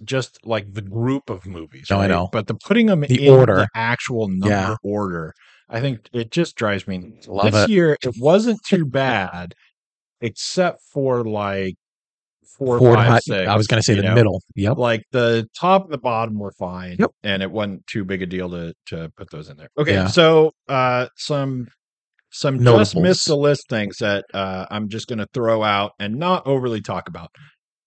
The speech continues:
Speaker 1: Um, but Do Revenge
Speaker 2: Yeah.
Speaker 1: which was, uh, you know,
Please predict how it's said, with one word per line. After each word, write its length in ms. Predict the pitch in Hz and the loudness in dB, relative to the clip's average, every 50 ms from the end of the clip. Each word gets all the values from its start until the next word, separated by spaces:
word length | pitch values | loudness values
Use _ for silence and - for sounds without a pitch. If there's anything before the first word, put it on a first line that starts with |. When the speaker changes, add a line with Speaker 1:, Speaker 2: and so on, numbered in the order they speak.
| _ _ _ _ - | _ _ _ _ -6
Speaker 1:
Um, 380 | 113 110 107 104 101 98 98 95 | -6 -4 -4 -4 -6 -6 -8 -4
but 340 | 120 110 104 104 - - | -4 -2 -2 -4 -6 -10
Do 220 | 104 120 147 165 170 | -4 2 4 6 6
Revenge 680 | 170 165 139 131 123 113 110 110 120 139 143 - - - _ _ _ _ _ _ _ _ | 6 4 4 2 0 0 0 -2 -4 -4 -6 -8 -10 -14 _ _ _ _ _ _ _ _
Speaker 2:
Yeah. 280 | 110 107 101 104 104 104 - _ _ _ _ _ _ _ _ _ _ _ | -4 -2 -2 -2 -2 -4 -6 _ _ _ _ _ _ _ _ _ _ _
Speaker 1:
which 480 | - 117 110 131 139 131 123 - - - | -10 -6 0 2 2 2 2 0 -6 -8
was, 720 | 120 117 117 117 117 117 113 113 113 110 107 - - - _ - | -6 -2 0 2 2 4 4 2 2 0 -2 -8 -12 -16 _ -8
uh, 640 | 110 107 104 104 101 101 98 95 95 92 92 92 - - _ _ _ _ _ _ _ _ - | -8 -6 -6 -6 -6 -6 -6 -6 -6 -6 -8 -8 -10 -14 _ _ _ _ _ _ _ _ -14
you 220 | 117 107 120 117 | -8 -4 -2 -2
know, 320 | 113 107 101 95 92 - | 0 0 -2 -2 -6 -8